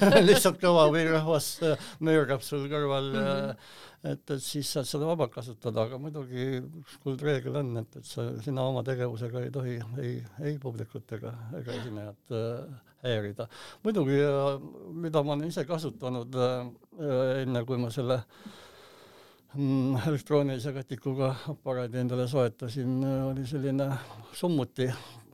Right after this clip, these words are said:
Speaker 1: aparaadi kere ja, ja objektiivi ümber, mis selle nii, nii katiku kui, kui peeglikolksu ole-,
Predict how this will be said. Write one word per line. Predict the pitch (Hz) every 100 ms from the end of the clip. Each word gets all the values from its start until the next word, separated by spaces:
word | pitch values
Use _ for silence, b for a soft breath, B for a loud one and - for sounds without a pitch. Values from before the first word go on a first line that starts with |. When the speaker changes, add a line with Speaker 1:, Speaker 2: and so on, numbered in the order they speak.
| B B B -
Speaker 1:
aparaadi | 131 - 120 120 120
kere | 139 131 123
ja, | 120 123
ja | 120 127
objektiivi | 127 120 127 120 123
ümber, | 123 110 120
mis | 120 113 -
selle | 120 123 139 131 B B B _
nii, | 131 123 123 123
nii | 123
katiku | 143 143 123 - 120
kui, | 123 123 120 123 123
kui | 110 120
peeglikolksu | 143 120 120 120 127 - - 113 - b b b b b b b _ -
ole-, | 135 123